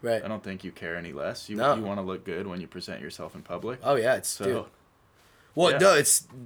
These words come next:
Speaker 1: I freaking got dressed for this.
Speaker 2: Yeah.
Speaker 1: You know what I mean?
Speaker 2: Could have been in a robe.
Speaker 1: I,
Speaker 2: That
Speaker 1: dude, I
Speaker 2: would
Speaker 1: could have been in my slippers and, uh, freaking sweats
Speaker 2: <laughs> Yeah.
Speaker 1: with no underwear on under.
Speaker 2: Yeah.
Speaker 1: But I was like, "No, I'm gonna get dressed."
Speaker 2: Yeah.
Speaker 1: Like, I care, like,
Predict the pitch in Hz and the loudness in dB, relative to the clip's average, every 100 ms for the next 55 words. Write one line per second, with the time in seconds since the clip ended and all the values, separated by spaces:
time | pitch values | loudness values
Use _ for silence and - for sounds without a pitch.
0 | 113 - 160 147 196 170 143 131 104 113 | -6 2 2 2 0 2 4 4 2 2
1 | 160 - - 90 104 - - - 165 190 | 2 2 -4 -4 -4 -6 -10 -6 -2 -2
2 | - _ 131 143 143 120 120 165 - _ | -2 _ 0 4 4 4 2 0 -6 _
3 | - 135 107 110 101 95 92 101 131 - | -6 -4 -2 -4 -4 -2 -2 -2 -4 0
4 | 160 143 196 - 214 196 190 165 156 170 | 4 8 8 10 10 10 8 6 6 4
5 | 165 147 143 123 - - - 127 113 - | 4 2 2 0 -4 -4 4 6 6 4
6 | 147 131 113 156 208 214 - - - 233 | 0 0 0 4 6 6 4 -4 0 2
7 | 151 165 156 214 165 135 127 123 127 156 | 6 6 6 6 6 6 4 2 2 2
8 | 196 - - 131 143 139 139 135 131 131 | 0 -6 0 6 8 8 6 4 4 4
9 | 135 160 180 135 120 151 165 - - - | 4 4 4 4 6 6 6 2 -4 -6
10 | - - - 208 185 - 131 120 131 127 | -14 -14 -4 -2 -2 -2 0 4 4 2
11 | - 147 156 143 135 131 120 113 | 2 6 6 6 6 4 2 -2